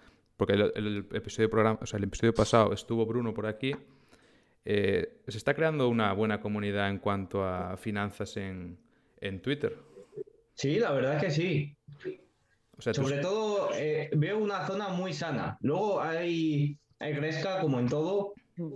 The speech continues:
Speaker 2: pero si te intentas, eh, estar un poco al margen y eso, hay gente muy, muy interesante y una comunidad muy sana, a mi parecer.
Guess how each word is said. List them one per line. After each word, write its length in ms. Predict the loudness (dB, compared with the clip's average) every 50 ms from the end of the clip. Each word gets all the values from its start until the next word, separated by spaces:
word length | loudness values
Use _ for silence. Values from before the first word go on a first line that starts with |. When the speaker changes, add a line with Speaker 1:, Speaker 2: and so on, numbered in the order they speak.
| -12 -16 _ _ _ _ _ -20 -20 -20 -6 -4 -4
Speaker 2:
pero 140 | -2 -2 -2
si 120 | -2 0
te 80 | 2 2
intentas, 920 | 2 2 2 0 -4 -10 _ _ -6 -4 -2 -2 -2 -2 -4 -4 -6 -4 -2
eh, 420 | -2 -2 0 0 0 0 0 0 0
estar 280 | 0 0 0 0 0
un 100 | 2 2 2
poco 180 | 2 2 2
al 80 | 2 0
margen 540 | 0 0 -2 -2 -2 -2 -2 0 0 0 0
y 200 | 2 2 0 0
eso, 280 | 0 -2 -2 -2 -2
hay 160 | -2 -4 -4
gente 300 | -4 -4 -2 -2 0 0
muy, 220 | 2 2 2 0 0
muy 200 | -2 -2 -2 0
interesante 640 | 0 0 0 0 -2 -2 -2 -2 -2 -2 -2 -2 -2
y 220 | 0 0 2 2
una 200 | 2 0 0 0
comunidad 440 | -2 0 0 0 0 -2 -2 -2 -2
muy 180 | 0 0 0 -2
sana, 380 | -2 -4 -4 -4 -4 -4 -2
a 60 | 0 0
mi 180 | 0 0 0
parecer. 420 | 0 -2 -2 -2 -2 -2 -4 -4